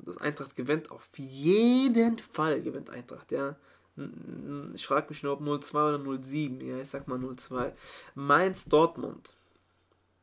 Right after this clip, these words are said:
Ja, jetzt neuer Trainer bei Dortmund. Die haben gegen den Alten gespielt, wie nichts anderes so. Äh, das bekommt das Mainz leider zu spüren. Ja, also, äh,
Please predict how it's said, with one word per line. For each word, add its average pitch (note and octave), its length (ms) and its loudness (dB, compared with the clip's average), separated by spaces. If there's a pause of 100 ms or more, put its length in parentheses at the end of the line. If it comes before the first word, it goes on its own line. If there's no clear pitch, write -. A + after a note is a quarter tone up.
(420)
Ja, - 220 -2
jetzt C3 260 0
neuer C#3 240 6
Trainer D3+ 600 0
bei C#3 120 2
Dortmund. D3+ 360 2
Die D3+ 60 0
haben C#3+ 240 -2
gegen C#3 160 -2
den C#3 120 0
Alten D3+ 260 -2
gespielt, D3+ 480 -4
wie D3 60 -6
nichts C#3+ 280 -8
anderes D#3+ 440 0
so. D3+ 220 0 (400)
Äh, C#3 240 6
das C#3+ 140 0
bekommt D3 260 2
das C#3 140 2
Mainz D3 200 4
leider C#3 240 2
zu C#3 140 -2
spüren. C3+ 460 2
Ja, B2+ 240 2
also, C3+ 440 2
äh, C3 300 2